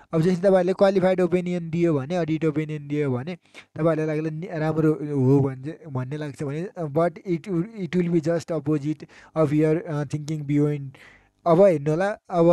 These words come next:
जसमा हेरौँ, acceptance is the valid only when it is absolute and unqualified। एक्सेप्टेन्स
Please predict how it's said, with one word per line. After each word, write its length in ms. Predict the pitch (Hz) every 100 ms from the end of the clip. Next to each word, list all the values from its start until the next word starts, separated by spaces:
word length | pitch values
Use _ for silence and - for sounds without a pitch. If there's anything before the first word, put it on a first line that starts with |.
| 170 175 175 175 175 165
जसमा 340 | 165 165 175
हेरौँ, 240 | 156 143 190
acceptance 640 | 165 185 - 190 190 -
is 180 | 185 147
the 120 | 147
valid 400 | 160 131 123 170
only 340 | 165 151 151 156
when 200 | 139 143
it 140 | 147
is 120 | 147
absolute 420 | 156 143 - 151 170
and 180 | 147 143
unqualified। 440 | 131 - 120 120 117 - - - - -
एक्सेप्टेन्स 500 | 185 226 - 233